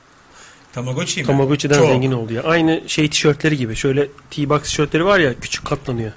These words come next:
Speaker 1: Ha.
Speaker 2: Onlar da çok satmıştı iki bin altıda, iki bin beşte geldiğinde mesela.
Speaker 1: Ama o yerli.
Speaker 2: Yerli de ge-, e,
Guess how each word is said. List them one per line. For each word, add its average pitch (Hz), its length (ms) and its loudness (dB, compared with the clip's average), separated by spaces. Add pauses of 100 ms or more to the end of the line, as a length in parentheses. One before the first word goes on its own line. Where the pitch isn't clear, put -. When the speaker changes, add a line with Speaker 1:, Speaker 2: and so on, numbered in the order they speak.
(140)
Speaker 1:
Ha. 131 300 2
Speaker 2:
Onlar 156 240 2
da 147 60 2
çok 147 180 -2
satmıştı 135 360 -2
iki 139 160 -6
bin 139 80 0
altıda, 131 260 0
iki 131 140 -6
bin 127 60 0
beşte 127 200 -2
geldiğinde 120 440 -2
mesela. 113 400 -8
Speaker 1:
Ama 156 140 0
o 196 60 2
yerli. 139 400 2 (120)
Speaker 2:
Yerli 143 340 2
de 220 180 4 (1040)
ge-, 131 920 0
e, 131 40 4